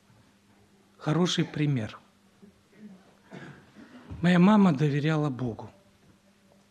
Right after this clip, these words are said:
<clears throat> Первое — это она обращалась к Богу, и нас, и мы малые были, и нас. Я пример приведу.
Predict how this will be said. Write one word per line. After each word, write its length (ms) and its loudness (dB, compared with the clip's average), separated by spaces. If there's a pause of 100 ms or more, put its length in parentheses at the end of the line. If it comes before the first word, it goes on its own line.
(1400)
<clears throat> 400 6 (560)
Первое — 580 6 (520)
это 260 4
она 340 4
обращалась 720 2
к 60 -6
Богу, 480 4 (480)
и 160 8
нас, 440 4
и 40 -2
мы 160 2
малые 420 6
были, 400 2 (380)
и 120 6
нас. 540 6 (1200)
Я 240 4
пример 520 4
приведу. 580 -2